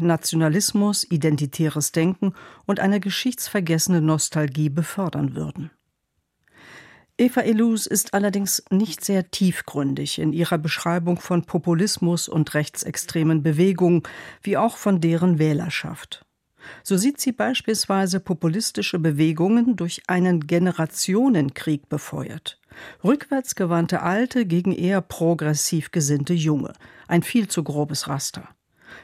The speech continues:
Wahlanalysen zeigen deutlich die wachsende Bereitschaft junger Menschen,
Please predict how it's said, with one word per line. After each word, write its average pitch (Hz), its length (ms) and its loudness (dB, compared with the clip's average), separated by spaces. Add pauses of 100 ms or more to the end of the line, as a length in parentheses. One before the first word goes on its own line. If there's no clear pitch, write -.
Wahlanalysen 165 1000 2
zeigen 160 400 -2
deutlich 175 540 -2
die 151 180 0
wachsende 170 400 -2
Bereitschaft 156 800 -4
junger 180 260 4
Menschen, 151 500 0